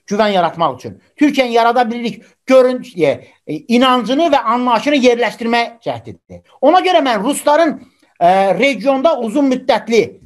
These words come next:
sülh məramlı kimi, uzun müddətli və bunu bir imperialist mahiyyət içərisində qalmasından daha çox, daha praqmatik yanaşma içərisinə girəcəyini düşünürəm.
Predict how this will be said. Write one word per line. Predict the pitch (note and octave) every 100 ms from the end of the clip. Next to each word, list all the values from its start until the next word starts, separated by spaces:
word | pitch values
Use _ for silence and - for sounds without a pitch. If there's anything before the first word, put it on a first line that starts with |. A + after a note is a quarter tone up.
| _ _
sülh | - C4 G#3+
məramlı | A3+ A3 A#3 B3+
kimi, | G3+ D#3
uzun | A#3 G#3 C#4 B3+
müddətli | B3 B3+ G#3+ B3+ C4 D3+ - _ -
və | A#3+
bunu | A3 C4 C4 - -
bir | C4 A#3+
imperialist | G#3 A#3 B3+ - G#3+
mahiyyət | G#3+ G3 A#3+ A#3
içərisində | - F3+ E3+ D#3 A#2 _ -
qalmasından | B3 B3+ C4 G#3+ D4+ C#4+
daha | B3+ C4 C#4+
çox, | - - _ C#4+
daha | D4+ E4 -
praqmatik | C4+ A#3+ B3 A3+ A3
yanaşma | G#3 F#3 F#3+ F#3+ - - _
içərisinə | - G3+ F#3 F#3+
girəcəyini | F3 D#3+ D#3+ D3+ C3
düşünürəm. | A2+ G#2+ F2+